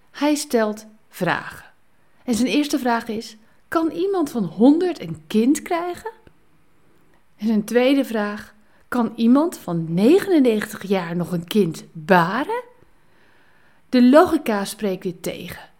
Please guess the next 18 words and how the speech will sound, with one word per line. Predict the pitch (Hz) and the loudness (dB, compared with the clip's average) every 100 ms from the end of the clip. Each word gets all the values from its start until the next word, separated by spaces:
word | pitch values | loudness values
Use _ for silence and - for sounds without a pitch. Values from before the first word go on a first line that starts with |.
| _ | _
Dat | - 226 | 0 0
lijkt | 196 180 | 0 -2
me | 190 | -2
duidelijk. | 180 175 190 - - - _ _ | -2 -4 -8 -12 -18 -20 _ _
Dus | - 349 294 | 0 0 4
leg | 269 220 | 2 2
het | 214 | -2
dan | 247 | 0
maar | 233 | 0
uit. | - 330 - - _ _ | -2 -6 -10 -20 _ _
Ik | - | -6
snap | - 311 320 | -2 -2 -2
het | 370 | -4
niet. | 320 294 - _ _ _ _ _ _ _ _ _ _ | -4 -4 -8 _ _ _ _ _ _ _ _ _ _
Soms | - - 320 294 - - | -16 -8 -2 -2 -4 -10
is | - 214 | -14 -4
de | 233 | 0
logica | 208 190 175 190 190 180 165 | 2 0 -2 -10 -10 -10 -14